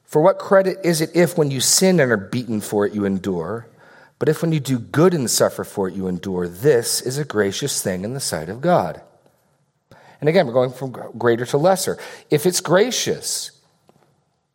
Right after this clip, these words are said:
i-, i-, if, if God can mean good in mistreatment when we do good, well, then we really need to shut up when we're being punished for doing evil.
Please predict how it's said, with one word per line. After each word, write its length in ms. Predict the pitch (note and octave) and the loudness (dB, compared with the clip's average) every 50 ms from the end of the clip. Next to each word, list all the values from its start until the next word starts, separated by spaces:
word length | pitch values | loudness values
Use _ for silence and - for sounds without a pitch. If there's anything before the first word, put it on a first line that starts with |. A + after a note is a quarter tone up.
| _ _ - | _ _ -2
i-, 40 | C3+ | 0
i-, 40 | B2 | 0
if, 420 | G#2+ C3+ B2+ A2+ C3 C#3+ B2 - | 2 2 2 2 2 0 0 0
if 240 | - D3 C#3+ - - | -2 -2 -2 -2 2
God 320 | D#3 D#3+ F3 F#3 F#3+ F#3 | 2 4 4 4 2 2
can 400 | - F3+ F3+ E3 D#3 C#3 B2+ B2+ | 0 -4 -2 -2 -2 -4 -4 -4
mean 320 | C#3 D3+ F3 F3+ F#3 E3 C3 | -2 0 0 0 0 0 2
good 440 | A#2 F3 F#3 D#3 A2 G#2 F#2+ - - - - - - _ - | 2 4 4 6 4 4 2 -2 -10 -16 -20 -20 -10 _ 0
in 220 | C#3 B2+ A#2+ A#2+ | 2 2 2 4
mistreatment 440 | B2+ C#3+ - - - F#3 F3 D3 C3+ | 2 2 0 0 -2 0 0 2 2
when 100 | C3+ B2+ | 2 2
we 60 | A#2+ | 0
do 60 | A2+ | 0
good, 420 | G2 G2+ D#3+ E3+ C#3 G#2+ G2 G2 G#2 | 0 2 4 4 6 4 2 2 2
well, 120 | A#2 A#2 | 2 2
then 400 | A#2 B2+ A#2 A2 G#2 G2+ G#2 G2+ | 4 4 2 2 0 -2 -6 -6
we 100 | G#2+ A2 | -6 -4
really 240 | G2+ A2 C#3+ D#3 B2+ | 0 2 4 4 4
need 180 | A2 G#2 F#2+ - | 2 0 -2 -4
to 80 | - | -4
shut 240 | - - A2 G2 F#2 | -2 0 0 0 0
up 180 | F#2+ F#2+ - - | 0 -4 -6 -4
when 200 | G2 G2+ G2 F#2 | -4 -4 -2 -4
we're 100 | F#2+ F2+ | -6 -6
being 260 | - - G2+ F#2+ F2 | -6 -6 -6 -6 -6
punished 300 | - G#2+ G2 F2+ E2 - | -4 -6 -6 -6 -6 -8
for 80 | - | -8
doing 200 | F2+ E2+ D#2 D#2+ | -8 -8 -6 -4
evil. 360 | G#2 A2 E2+ - - - - | -4 -4 -4 -6 -10 -14 -16